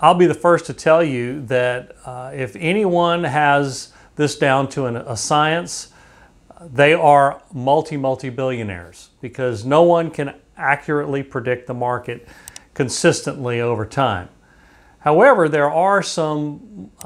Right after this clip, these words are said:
um, elements to it that make it somewhat predictable. But, uh, nevertheless, the biggest component that I, or the biggest message I'd like to get across is,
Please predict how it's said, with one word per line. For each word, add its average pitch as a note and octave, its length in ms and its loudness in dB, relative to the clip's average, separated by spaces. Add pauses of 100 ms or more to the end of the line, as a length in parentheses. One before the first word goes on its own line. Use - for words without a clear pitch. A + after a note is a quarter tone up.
um, D3+ 480 -14
elements F#3 540 4
to C3 220 -2
it B2 260 -4
that C#3 320 -8
make C#3 260 -6
it C#3+ 140 -12
somewhat E3+ 760 -2
predictable. B2+ 720 -6 (760)
But, C#3+ 400 2 (260)
uh, B2+ 320 -4
nevertheless, D#3 720 4
the C#3+ 100 -6
biggest E3+ 720 -4 (300)
component C#3+ 720 -2
that C3+ 140 -6
I, C3 140 2
or C3+ 220 0
the C3 80 -2
biggest D#3+ 340 0
message D3+ 400 2
I'd B2+ 140 0
like C3 180 -2
to C3+ 60 -12
get B2+ 120 -4
across C#3+ 600 2
is, B2+ 460 -8